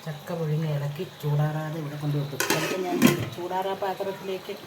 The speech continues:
ഇറക്കി വെക്കുമായിരിക്കും. ആ പാത്രത്തിൽ ഇറക്കി വെക്കുവാണെങ്കിൽ ചൂടാറാതെ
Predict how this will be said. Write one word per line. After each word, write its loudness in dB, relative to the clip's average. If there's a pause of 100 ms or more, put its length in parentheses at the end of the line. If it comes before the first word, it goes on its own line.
(760)
ഇറക്കി 2
വെക്കുമായിരിക്കും. 0 (1700)
ആ -2
പാത്രത്തിൽ -2 (100)
ഇറക്കി -4
വെക്കുവാണെങ്കിൽ -2 (380)
ചൂടാറാതെ 0